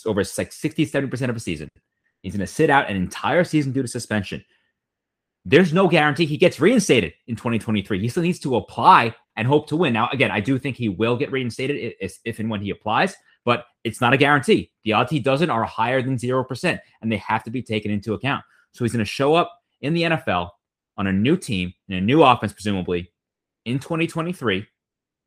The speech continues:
new quarterback, having not played football, like you said, for the better part of two years. He's going to turn twenty-nine years old during that twenty twenty-three season. And the age in which wide receiver production starts to fall off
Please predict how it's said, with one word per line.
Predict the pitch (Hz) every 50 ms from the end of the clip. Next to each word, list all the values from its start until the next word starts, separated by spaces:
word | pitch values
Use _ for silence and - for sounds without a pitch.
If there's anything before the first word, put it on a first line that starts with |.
| _ _ _ _ _ _ _ _ -
new | 110 151
quarterback, | - 170 156 131 107 101 98 92 98 - - _ _ _ _ _ _ _ _ _ _ _ _ _ _ _ _ _ _ _
having | - 117 107 101
not | 101 110 120 -
played | 185 170
football, | - 165 156 160 151
like | 143 135 -
you | 156 151
said, | - - 143 135
for | - 117
the | 110
better | 87 107 113 127
part | - 135 131 127 123
of | 120
two | - - 151
years. | 156 135 101 82 85 - - - _ _ _ _ _ _ _ _ _ _ _ _ _ _
He's | - 98
going | 110 117 120 117
to | - 113 98 - _ _ _ _
turn | - - - 135 143 131
twenty-nine | - - - 123 131 165 185 175 156 156 160 151
years | 151 156 147 123 120
old | 131 156 147 92 - - - _ _ _ _ _ 85 80
during | - 123 127 143 156 151
that | 147 143 -
twenty | - 123 123 135
twenty-three | 127 - 127 120 123 117 - 131 117
season. | - - 170 151 117 80 - _ _ _ -
And | 110 110
the | 107 - -
age | - 123 147 175 180 156
in | 165 139
which | 139 131 - -
wide | 113 117 127
receiver | 151 156 - 160 160 156
production | - - 113 131 135 - - 120
starts | - - - 107 113 107 -
to | - 117
fall | - - 127 117 113
off | 135 160 156 131 -